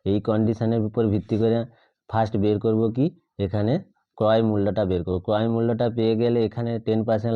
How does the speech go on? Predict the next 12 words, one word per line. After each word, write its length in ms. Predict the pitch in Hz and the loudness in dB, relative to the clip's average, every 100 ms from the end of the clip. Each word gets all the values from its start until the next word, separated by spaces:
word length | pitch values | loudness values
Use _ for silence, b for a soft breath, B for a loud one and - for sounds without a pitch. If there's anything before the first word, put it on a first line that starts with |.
| 110 | 2
লাভ 100 | 107 113 | 0 -2
করতে 180 | 110 120 | -4 -2
হলে 120 | 113 104 | -2 0
বিক্রয় 340 | 101 - 107 | -2 -2 0
মূল্যটা 280 | 107 107 107 | 2 0 0
পেয়ে 180 | 107 101 | 0 0
যাব। 120 | 104 123 - | 0 -4 -4
তাহলে 180 | 98 98 - | -2 -2 -2
ফার্স্ট 260 | 104 107 | -2 -2
কাজ 200 | - 104 101 | 0 0 2
হবে 160 | 101 110 | 0 0
এখানে 240 | 101 110 | 0 -2